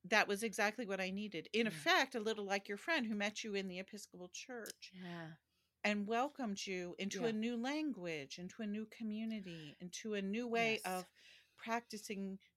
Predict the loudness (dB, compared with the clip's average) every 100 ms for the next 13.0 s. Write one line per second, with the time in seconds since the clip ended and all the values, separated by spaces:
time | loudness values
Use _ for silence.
0 | -8 -4 -4 -4 0 2 0 -8 -8 -6
1 | -6 -4 -4 -4 -4 -8 -16 _ _ 0
2 | 4 4 2 -6 -12 -14 -20 _ _ _
3 | _ _ _ -20 _ 4 8 6 8 4
4 | 6 4 0 2 4 4 2 -2 -4 -4
5 | -2 -4 -6 -14 _ _ _ _ _ -20
6 | _ _ -6 -2 2 2 4 2 0 2
7 | 4 4 0 -4 0 2 2 2 0 -2
8 | -4 _ _ _ _ _ -10 -8 -12 -20
9 | _ _ _ _ _ _ _ _ _ -10
10 | -10 -8 -12 -12 -14 -14 -10 -2 0 0
11 | -2 -4 -4 0 2 4 4 4 2 0
12 | 0 0 -2 -4 -6 -6 -4 -2 -2